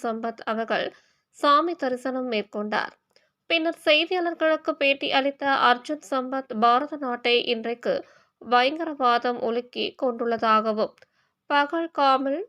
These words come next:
இருபத்தி ஆறு பேர் பயங்கரவாதிகளால் சுட்டுக் கொல்லப்பட்டுள்ளதாகவும்,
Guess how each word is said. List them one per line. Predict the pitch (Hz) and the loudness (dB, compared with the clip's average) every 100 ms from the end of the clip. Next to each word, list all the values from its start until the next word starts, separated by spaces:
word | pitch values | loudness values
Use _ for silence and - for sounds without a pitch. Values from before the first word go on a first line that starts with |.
| - | -6
இருபத்தி | 269 311 349 359 294 | 0 2 0 0 4
ஆறு | 269 254 | 6 6
பேர் | 247 262 233 | 4 2 4
பயங்கரவாதிகளால் | 240 233 277 262 247 220 226 240 233 220 320 | 4 4 0 -2 0 0 0 -2 0 -2 -2
சுட்டுக் | 294 - 285 | -8 -8 -2
கொல்லப்பட்டுள்ளதாகவும், | 254 254 247 233 233 233 233 208 - 208 202 - _ _ _ _ 226 | 2 2 0 -2 -2 -2 2 2 0 -4 -6 -10 _ _ _ _ -6